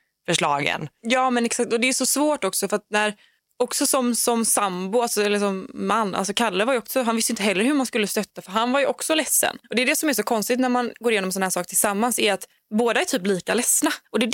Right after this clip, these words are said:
Speaker 2: det som var lite jobbigt också att gå igenom med det för att han var ju så här, han ville vara ett peppande stöd samtidigt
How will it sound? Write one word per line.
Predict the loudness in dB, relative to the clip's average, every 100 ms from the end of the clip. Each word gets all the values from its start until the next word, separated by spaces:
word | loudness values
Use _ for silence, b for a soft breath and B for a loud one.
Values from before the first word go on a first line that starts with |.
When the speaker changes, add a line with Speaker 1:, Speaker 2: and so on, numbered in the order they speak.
| 0
Speaker 2:
det | 2
som | 0
var | 0
lite | -2 0
jobbigt | 0 -2 -4 -4 -4
också | -6 -4 -4
att |
gå | -2 0
igenom | 0 0 0
med | 0 0
det |
för | -2
att |
han | -2 0 0
var |
ju | 0
så | 0
här, |
han | 0 0
ville | 0
vara | -2
ett | -4
peppande | -6 -4 -4
stöd | 0 0 0 0
samtidigt | -2